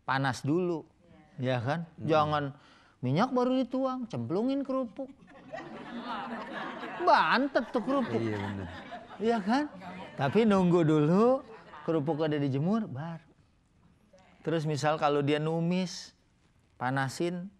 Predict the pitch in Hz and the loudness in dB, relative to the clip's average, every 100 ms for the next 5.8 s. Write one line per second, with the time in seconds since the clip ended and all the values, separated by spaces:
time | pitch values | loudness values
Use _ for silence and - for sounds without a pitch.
0 | _ _ _ _ - - - 143 170 175 | _ _ _ _ -20 -18 -4 -2 2 2
1 | 175 180 - - - 107 135 160 151 156 | 0 -2 -10 -18 -10 -4 -2 -4 -4 -6
2 | 156 170 165 170 170 170 185 190 _ - | -4 -4 -2 -2 -2 -4 -6 -10 _ -6
3 | 139 156 170 175 175 185 185 196 214 226 | -6 -2 0 2 0 0 0 0 -2 -4
4 | - _ - - - - - - _ _ | -10 _ -20 -20 -20 -20 -20 -20 _ _
5 | 170 214 226 226 285 247 208 254 | -2 -2 -2 -2 2 4 4 2